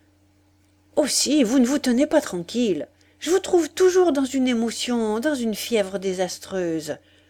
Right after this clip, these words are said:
Il faut vous calmer, mon cher enfant. Rien ne doit vous tourmenter, que diable ! » Puis, quelques minutes après, comme il partait, il dit avec son bon sourire, «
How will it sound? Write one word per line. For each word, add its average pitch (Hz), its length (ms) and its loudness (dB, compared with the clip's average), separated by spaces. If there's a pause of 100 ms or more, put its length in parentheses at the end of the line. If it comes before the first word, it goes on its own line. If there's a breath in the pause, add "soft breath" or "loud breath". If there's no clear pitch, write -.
(240 soft breath)
Il 294 140 4
faut - 280 2
vous 226 140 0
calmer, 175 540 -2
mon 190 160 -4
cher 170 280 -6
enfant. 143 440 -12 (420 loud breath)
Rien 349 420 4
ne 247 140 4
doit 226 200 2
vous 180 140 -6
tourmenter, 285 720 -2
que 247 100 -2
diable ! » 180 600 -2 (1800 soft breath)
Puis, - 360 -2
quelques - 280 -4
minutes 285 460 0
après, 262 600 -2
comme 190 220 -6
il 180 100 -6
partait, 262 560 -6 (420 loud breath)
il 240 220 0
dit 285 220 -2
avec 226 260 -2
son 226 180 -6
bon 214 180 -2
sourire, « 220 600 -4